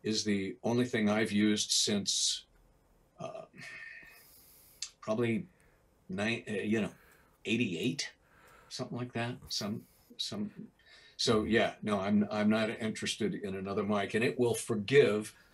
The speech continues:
uh, you know, a, a funky space.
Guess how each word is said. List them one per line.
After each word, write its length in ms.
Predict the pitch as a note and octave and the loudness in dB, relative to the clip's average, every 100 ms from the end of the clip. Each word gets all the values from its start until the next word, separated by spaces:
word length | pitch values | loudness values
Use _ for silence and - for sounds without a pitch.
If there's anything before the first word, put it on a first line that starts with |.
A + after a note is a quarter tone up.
| - - _ - | -20 -20 _ 0
uh, 300 | G#2 G2 G2 - | 4 4 2 0
you 140 | G#2+ | 0
know, 300 | G2+ F#2 F2+ - | 0 -2 -4 -4
a, 380 | G2 F#2 F#2 - | -2 -2 -6 -6
a 120 | F2+ | -6
funky 760 | F2+ - B2+ B2 A#2+ G2 F#2+ E2+ _ | -6 2 2 4 0 -2 -4 -10 _
space. 720 | - - A#2+ F#2 - - - | -4 0 2 0 0 -2 -2